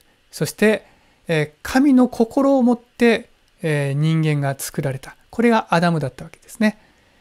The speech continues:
えー、ですので、アダムというのは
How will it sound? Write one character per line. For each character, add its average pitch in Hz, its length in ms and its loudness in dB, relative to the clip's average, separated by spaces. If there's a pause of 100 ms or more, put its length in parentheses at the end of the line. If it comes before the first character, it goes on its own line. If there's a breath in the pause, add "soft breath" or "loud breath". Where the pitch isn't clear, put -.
(120)
え 185 100 2
ー、 170 40 4
で 196 100 2
す 196 120 -4
の 185 80 2
で、 180 260 2 (320 soft breath)
ア 208 160 4
ダ 269 140 4
ム 240 120 6
と 214 100 -2
い 196 80 2
う 185 40 0
の 170 140 -2
は 185 320 2